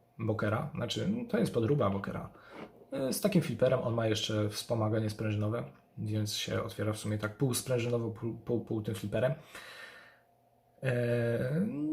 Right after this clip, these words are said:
co jakiś czas go sobie rozbiorę, tam był jakiś dowód, e, czy coś takiego, e, więc go sobie tam rozebrałem, wyczyściłem, już on trochę chodził, trochę, te-, trochę się przycinał i tak dalej.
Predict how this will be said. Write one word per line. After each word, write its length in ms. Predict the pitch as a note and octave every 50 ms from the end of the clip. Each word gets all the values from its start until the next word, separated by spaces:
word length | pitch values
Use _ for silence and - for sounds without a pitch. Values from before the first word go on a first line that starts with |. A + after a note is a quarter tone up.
| D#4 D#4
co 160 | - - C4
jakiś 320 | A#3+ G#3+ - G#3 F#3 D#3+ -
czas 220 | - D3+ F3 F3+
go 100 | C#3+ C3+
sobie 220 | - C#3 B2 B2+ A#2
rozbiorę, 420 | A#2 A2 G#2+ G#2+ B2 D3 C#3+ B2
tam 120 | - C3
był 100 | B2+ C#3
jakiś 240 | C3 A#2 - G#2 G#2
dowód, 520 | - A2+ A2 G#2 G#2 F#2+ - - - - - - -
e, 300 | - G#2+ G#2 G#2 G#2+ G2 G2+
czy 120 | - A2+
coś 180 | - A2 G#2 -
takiego, 460 | - - - C#3+ C#3 C3+ C3+ C3+ - - - _ _ _ _ _ _ _ -
e, 140 | C3+ C3 C3+ C#3 -
więc 160 | G3 G3 -
go 120 | - D#3
sobie 220 | - - B2+ A2+ A2+
tam 160 | - G#2+ A2
rozebrałem, 560 | C#3+ E3+ F3 G#3+ F#3 E3+ E3 E3 E3 E3 D#3
wyczyściłem, 680 | D3 C3+ - - G#2 - - - A#2+ A2+ A#2 A#2 B2
już 180 | D#3+ D3+ - D3
on 80 | A#2+ G2+
trochę 280 | - A2 G#2+ - -
chodził, 380 | - - B2 B2 A#2+ A#2 A2+ A2
trochę, 400 | - A#2+ A2 A2+ A2+ A2 A2+ G#2+
te-, 240 | G#2+ - G#2+ A2 G#2+
trochę 300 | - - G#2+ - A2 G#2+
się 100 | - -
przycinał 440 | - - A2 - - A2+ A2 G#2+
i 60 | G#2 G#2+
tak 120 | A2 G#2+
dalej. 280 | G#2 A2 G#2+ G#2 G#2+